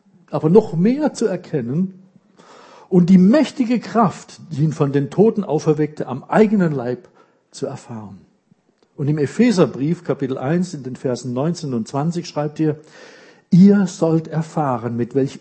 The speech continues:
unermesslich großer Kraft Gott in uns, den Glaubenden, wirkt. Ist es doch dieselbe Kraft, mit der er Christus von den Toten auferweckt hat.“ Diese Kraft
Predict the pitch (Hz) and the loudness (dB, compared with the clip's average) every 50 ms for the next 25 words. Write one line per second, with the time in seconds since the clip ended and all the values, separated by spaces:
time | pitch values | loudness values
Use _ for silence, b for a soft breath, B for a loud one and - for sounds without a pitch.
0 | _ - 196 220 233 214 202 208 196 185 185 175 - - - 180 160 - - - | _ 0 2 2 2 2 0 0 0 0 0 -2 -4 -4 -6 -6 -6 -6 -6 -6
1 | 151 170 175 - - 160 160 - - - 139 143 143 - - - - - 156 156 | -4 -4 -4 -4 -4 -4 -6 -6 -8 -8 -8 -8 -8 -10 -16 -20 -6 -2 -2 -2
2 | 165 - - - 147 180 185 202 226 247 247 - - - 175 175 160 160 160 156 | -2 -4 -6 -4 -4 0 4 4 4 4 4 0 0 0 0 0 2 2 2 2
3 | 185 185 175 185 180 185 175 165 156 170 196 196 180 - - - - B B B | 2 2 2 2 4 2 2 2 2 2 2 2 2 0 -4 -14 -20 B B B
4 | B B B B B B B B B B 226 220 220 - 208 - - 214 - - | B B B B B B B B B B 2 2 2 2 0 0 2 0 0 0
5 | - 240 247 254 214 - 220 233 262 285 285 277 240 277 - - - - 233 226 | -2 0 2 2 4 6 8 8 8 8 6 2 0 -2 -4 -6 -4 0 0 0
6 | 180 131 - - - - 151 147 151 165 156 151 135 131 - - - 135 151 208 | 0 0 -4 -10 -6 -4 -2 0 0 0 0 0 -4 -6 -8 -10 -2 2 4 4
7 | 202 - - - 190 196 202 - - - - 151 147 135 131 120 123 - - - | 4 2 0 0 0 0 0 -2 -6 -10 -8 -8 -6 -4 -4 -6 -6 -8 -4 -2
8 | 143 139 143 139 143 - 151 143 b b b b b b b b b - 131 127 | 0 0 0 -2 -4 -8 -10 -10 b b b b b b b b b -4 -2 -2
9 | - - 117 110 101 107 98 - _ - - - - - - _ _ _ b b | -2 -4 -8 -10 -8 -10 -12 -14 _ -18 -18 -18 -18 -20 -20 _ _ _ b b
10 | b b b b b b b b b - 247 285 277 - 302 - - - 247 165 | b b b b b b b b b 4 6 6 6 4 0 -2 0 2 2 2
11 | 101 - - - - _ | 0 -2 -8 -18 -20 _